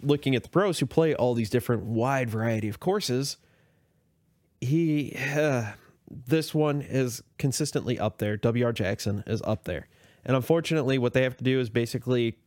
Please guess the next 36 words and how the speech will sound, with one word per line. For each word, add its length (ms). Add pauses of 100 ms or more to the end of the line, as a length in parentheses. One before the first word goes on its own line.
(760)
clear 260
out 140
all 120
that 160
wood, 380 (480)
get 220
rid 180
of 120
it, 180
because 480
all 180
those 140
trees 320
are 60
dead. 420 (400)
The 100
pine 260
beetle 260
has 180
just 300
gone 280
through 260
and 180 (100)
devastated 640
the 160
area, 540 (520)
and 120
there's 160
nothing 240
they 100
can 140
do. 200 (280)
I 100
mean, 160
there's 180
nothing. 440